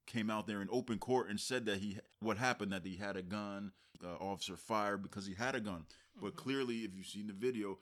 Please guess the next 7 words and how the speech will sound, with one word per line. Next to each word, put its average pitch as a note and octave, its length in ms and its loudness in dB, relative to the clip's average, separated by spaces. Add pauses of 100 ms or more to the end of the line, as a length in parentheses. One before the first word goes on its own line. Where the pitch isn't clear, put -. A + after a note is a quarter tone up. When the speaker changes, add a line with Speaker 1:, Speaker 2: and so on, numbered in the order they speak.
Speaker 1:
he A2 280 -4
asked C3 300 0
him, A#2 300 -2 (300)
"Show B2 300 2
me B2 140 2
your A#2 200 2
hands." G#2+ 380 0